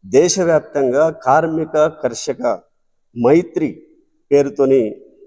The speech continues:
దేశవ్యాప్తంగా ఈ కార్మిక వర్గం ఎదుర్కొంటున్న సమస్యలు, లేబర్ కోడ్స్, రైతులు ఎదుర్కొంటున్న సమస్యలు, కార్మి-, వ్యవసాయ కూలీలు ఎదుర్కొంటున్న సమస్యల మీద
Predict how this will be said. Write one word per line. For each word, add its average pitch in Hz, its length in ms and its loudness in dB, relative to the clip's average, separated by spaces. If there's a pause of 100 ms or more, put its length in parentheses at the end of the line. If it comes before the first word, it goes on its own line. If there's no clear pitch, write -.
(140)
దేశవ్యాప్తంగా 147 1300 0
ఈ 123 180 -2 (120)
కార్మిక 151 460 0
వర్గం 131 340 0
ఎదుర్కొంటున్న 120 580 -6
సమస్యలు, 135 640 -4
లేబర్ 117 380 0
కోడ్స్, 123 520 -8 (500)
రైతులు 139 360 2
ఎదుర్కొంటున్న 127 600 -6
సమస్యలు, 135 640 -10
కార్మి-, 123 580 0
వ్యవసాయ 117 380 0
కూలీలు 135 400 -4
ఎదుర్కొంటున్న 123 460 -8
సమస్యల 120 460 -8
మీద 113 360 -2